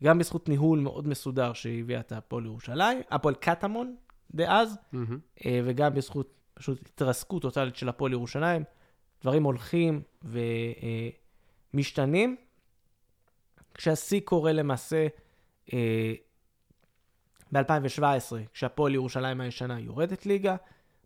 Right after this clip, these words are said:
Speaker 1: באלפיים ותשע עשרה היא הייתה אמורה לרדת מליגה א'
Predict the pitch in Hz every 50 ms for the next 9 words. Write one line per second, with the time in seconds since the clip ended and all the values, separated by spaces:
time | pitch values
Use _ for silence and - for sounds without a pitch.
0 | _ - 120 123 - 147 151 143 135 120 - - - 165 151 156 156 147 - -
1 | - 123 117 113 113 - _ _ _ _ _ _ _ _ _ _ _ _ _ _
2 | _ _ _ _ _ _ - - 120 120 117 - 127 120 - 160 151 151 151 143
3 | 135 143 143 135 131 135 143 139 135 135 139 135 131 135 127 127 131 - - 143
4 | 139 131